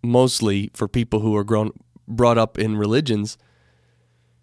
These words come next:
especially in my case as a Catholic, you know, just go to church on Sunday and that's it. Everything's fine.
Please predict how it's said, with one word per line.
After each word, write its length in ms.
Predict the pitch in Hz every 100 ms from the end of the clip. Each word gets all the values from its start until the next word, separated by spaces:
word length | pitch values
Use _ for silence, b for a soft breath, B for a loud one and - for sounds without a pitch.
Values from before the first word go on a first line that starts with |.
| _ _ _ _ _ _ _ _ _ -
especially 520 | 131 - 131 131 117
in 60 | 110
my 180 | 120 151
case 400 | 123 113 110 104
as 120 | 104
a 60 |
Catholic, 480 | 104 147 156 131 117 -
you 120 | 135
know, 200 | 143 131
just 320 | - 180 - _
go 160 | 165 170
to 80 | 180
church 400 | - 160 165 147
on 140 | 151
Sunday 500 | - 127 123 120 139
and 300 | 127 127 131
that's 180 | 131 -
it. 160 | 165
Everything's 380 | 107 117 131 131
fine. 340 | - 151 95